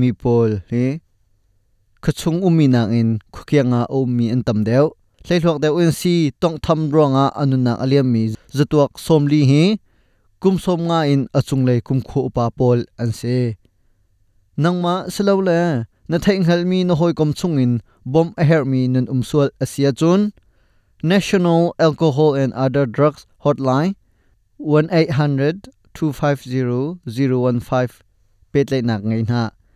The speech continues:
nunu hrin hol te in corona rung rul kong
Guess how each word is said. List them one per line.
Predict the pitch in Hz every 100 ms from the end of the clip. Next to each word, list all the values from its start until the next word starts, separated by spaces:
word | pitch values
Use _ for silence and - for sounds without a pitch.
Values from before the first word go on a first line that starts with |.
| _ 143
nunu | 151 170 156
hrin | 170 160
hol | 185 170
te | 180 165 175
in | 214 - _ _ _ _ _ _ _
corona | - 156 151 151 147
rung | 143 139
rul | 127
kong | 110 120